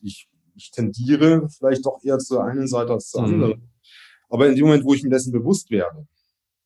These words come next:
Speaker 2: Ja.
Speaker 1: und das ist ja der erste Schritt, das Bewusstsein alleine ist häufig schon ausreichend für eine Korrektur. Und wenn das nicht ausreicht, dann muss ich auch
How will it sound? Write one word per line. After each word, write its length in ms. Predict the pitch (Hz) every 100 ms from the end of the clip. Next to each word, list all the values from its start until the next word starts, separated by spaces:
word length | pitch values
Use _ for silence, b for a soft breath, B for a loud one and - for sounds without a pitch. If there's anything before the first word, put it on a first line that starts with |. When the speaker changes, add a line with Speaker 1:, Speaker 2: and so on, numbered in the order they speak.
| _ _ _ _ _ -
Speaker 2:
Ja. 80 | 107
Speaker 1:
und 60 |
das 100 | 113
ist 60 | 131
ja 60 | 120 _
der 80 | 123
erste 160 | 123
Schritt, 200 | 120 156
das 140 | 156 -
Bewusstsein 480 | 113 147 - 127
alleine 560 | 117 120 139 143 110 104 _
ist 200 | 113 -
häufig 320 | 117 117 120 113
schon 160 | 113
ausreichend 640 | 107 110 - 110 107 107 -
für 80 |
eine 140 | 110 107
Korrektur. 680 | 110 101 98 _ 120 107 82 _ _ _ _ _ _ _ _ _ _ b b b b b _ _ _
Und 320 | 131 135 127 120
wenn 260 | 135 147
das 260 | 135 127 -
nicht 300 | 143 233 -
ausreicht, 800 | 101 87 - 85 73 - - - _ _
dann 320 | 104 120 165
muss 160 | 208 208
ich 180 | 196 196
auch 420 | 190 196 190